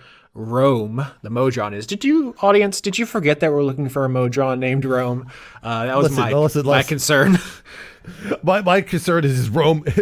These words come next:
Speaker 2: <laughs> is Rome the size of a soccer ball? Can I kick him into a goal? It can <laughs>
Speaker 1: Yeah.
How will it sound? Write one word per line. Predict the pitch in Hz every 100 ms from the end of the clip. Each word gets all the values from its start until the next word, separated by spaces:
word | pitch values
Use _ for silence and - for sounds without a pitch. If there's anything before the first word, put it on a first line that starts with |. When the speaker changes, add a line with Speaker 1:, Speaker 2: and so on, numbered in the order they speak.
| 208
Speaker 2:
<laughs> | - -
is | 151
Rome | 107 165 190
the | 156
size | - 156 160
of | 123
a | 104
soccer | - 151 131 143
ball? | 104 135 143
Can | 135
I | 90
kick | - 131 151
him |
into | 123 117 113
a | 98
goal? | 101 104 123 135 - _
It | 135 113
can | - - _ - -
<laughs> | _ _ _
Speaker 1:
Yeah. | 101 101 90